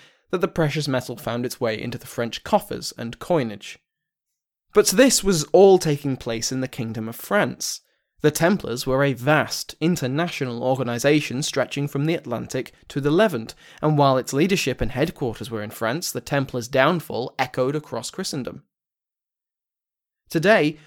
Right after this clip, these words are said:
we will be taking a look at how the various monarchs and princes reacted to the papal orders, first to arrest the Knights Templars in thirteen oh seven, and second to announce the order's dissolution. The reactions were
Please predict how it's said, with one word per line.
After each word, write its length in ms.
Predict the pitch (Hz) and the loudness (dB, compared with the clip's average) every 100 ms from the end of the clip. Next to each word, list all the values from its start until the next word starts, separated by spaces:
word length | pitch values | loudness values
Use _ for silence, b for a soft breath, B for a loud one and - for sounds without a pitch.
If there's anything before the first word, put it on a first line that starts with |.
| B | B
we 100 | 185 | 4
will 120 | 202 | 4
be 80 | 185 | 4
taking 360 | 185 175 180 170 | 0 0 2 2
a 60 | |
look 380 | 147 131 117 - | 4 2 0 -6
at 160 | 151 151 | -6 -6
how 240 | 156 151 | -4 -2
the 160 | 151 156 | 0 0
various 580 | 139 165 185 180 160 151 | 2 2 4 4 2 2
monarchs 640 | 147 165 117 - - - | 2 2 0 -4 -12 -12
and 260 | 120 123 | -10 -12
princes 640 | - - 185 - - 113 131 | -4 2 2 0 -8 -8 -2
reacted 640 | 151 180 - - 113 - - | 2 2 0 -8 -14 -14 -12
to 160 | 131 | -8
the 80 | 127 | -8
papal 480 | 135 135 127 - 123 | 0 0 0 -6 -4
orders, 520 | 143 156 139 127 - b b - | 2 2 2 -4 -14 b b -12
first 500 | - 143 156 - - | 0 0 0 -4 -6
to 100 | 147 | -2
arrest 540 | 123 147 175 - - | 0 2 0 -4 -6
the 80 | 131 | -4
Knights 300 | 120 110 - | -4 -6 -8
Templars 520 | 120 113 117 127 156 | -8 -6 -4 -4 -4
in 280 | 123 110 117 | -6 -8 -10
thirteen 400 | - 131 120 120 | -6 -4 -2 -4
oh 100 | 113 | -6
seven, 400 | - 170 147 139 B B B | 0 2 2 -2 B B B
and 120 | 165 | 0
second 520 | - 226 214 156 123 120 | 2 2 2 0 -2 -4
to 120 | - | -2
announce 440 | 147 139 139 135 - | 0 0 0 -2 -6
the 160 | 156 | -6
order's 340 | 113 123 123 135 | -4 -2 -4 -6
dissolution. 680 | 113 - 117 143 143 113 - _ _ _ _ _ _ _ _ _ _ | -8 -6 -2 -2 -2 -6 -10 _ _ _ _ _ _ _ _ _ _
The 80 | 196 | 4
reactions 560 | 175 143 - 143 135 147 | 4 4 0 -4 -2 2
were 320 | 143 147 | 4 4